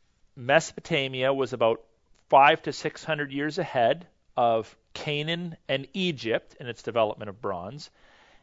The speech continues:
and about five to six, maybe even eight hundred years ahead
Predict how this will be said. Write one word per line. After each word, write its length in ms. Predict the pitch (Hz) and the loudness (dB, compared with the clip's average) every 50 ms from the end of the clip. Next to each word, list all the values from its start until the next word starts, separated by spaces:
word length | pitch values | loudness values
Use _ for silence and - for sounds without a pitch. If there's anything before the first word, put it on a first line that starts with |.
| _ _ - | _ _ 0
and 160 | 139 156 160 | 2 2 4
about 240 | 147 143 131 - - | 6 4 4 2 0
five 420 | - - 143 131 139 147 151 147 - | 2 6 8 8 8 8 6 2 -2
to 80 | 139 | -10
six, 400 | - - - 143 139 143 - - | -8 -4 -2 -2 -2 -2 -6 -12
maybe 200 | 135 127 123 127 | -10 -8 -8 -8
even 140 | 120 127 120 - | -10 -12 -10 -6
eight 180 | 143 131 127 | -6 -4 -4
hundred 200 | 123 131 127 120 | -6 -8 -10 -8
years 220 | 120 120 117 - 120 | -6 -6 -6 -6 -8
ahead 280 | 107 110 120 135 - | -4 -2 -2 -2 -2